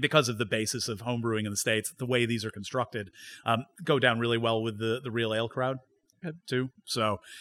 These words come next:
Speaker 1: um, yeah, we, we're really, really, really going back to, to roots, not to, not just for the sake of being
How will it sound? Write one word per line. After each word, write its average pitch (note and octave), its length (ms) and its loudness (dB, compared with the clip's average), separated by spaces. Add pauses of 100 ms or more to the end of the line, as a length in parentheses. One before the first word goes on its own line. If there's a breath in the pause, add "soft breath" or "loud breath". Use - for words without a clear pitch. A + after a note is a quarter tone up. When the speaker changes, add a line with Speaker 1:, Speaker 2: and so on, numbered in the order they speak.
(200 loud breath)
Speaker 1:
um, C3 260 6 (300)
yeah, F#3+ 220 8 (120)
we, E3 160 2
we're D3 300 0 (200)
really, D3+ 380 6
really, C#3 240 6
really C3 320 6
going A#2+ 240 6
back A#2 380 4
to, A#2 380 4 (500 soft breath)
to C#3+ 180 4
roots, B2 600 6
not C3 340 2
to, B2+ 340 2
not C#3 380 6 (160)
just - 300 0
for A#2+ 400 0
the A2 100 -4
sake A#2 300 2
of G2 160 -6
being G#2+ 420 2